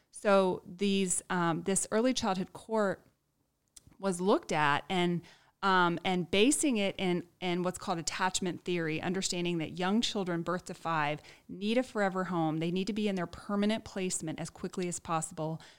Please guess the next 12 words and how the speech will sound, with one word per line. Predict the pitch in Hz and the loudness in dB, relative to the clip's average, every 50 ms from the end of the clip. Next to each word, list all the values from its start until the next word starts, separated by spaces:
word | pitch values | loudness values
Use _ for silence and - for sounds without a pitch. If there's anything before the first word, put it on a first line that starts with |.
| _ _ | _ _
because | - 175 - 196 165 - | -14 -8 -6 -6 -4 -2
those | 175 170 - - | -2 -2 -2 -2
first | - 220 226 220 - - | -2 0 0 0 0 0
five | 226 214 208 202 190 | 0 0 0 0 -2
years | 185 180 175 170 165 160 165 - - - - _ _ _ _ | -2 -2 0 0 -2 -2 -4 -6 -8 -12 -16 _ _ _ _
are | 165 185 | -2 0
so | - - 190 185 190 | 0 2 2 2 2
important | 196 190 - - 185 180 180 170 - | 0 0 -2 -2 -2 0 0 0 -2
in | - 170 | -2 -4
terms | 175 - - 175 175 170 - | -6 -4 -4 -6 -6 -6 -6
of | 156 - _ | -10 -12 _
connection | - - 190 170 175 175 214 262 - - - - 160 156 151 156 143 | -14 -8 -6 -2 0 0 0 0 0 -2 -2 0 0 -2 -2 -2 -4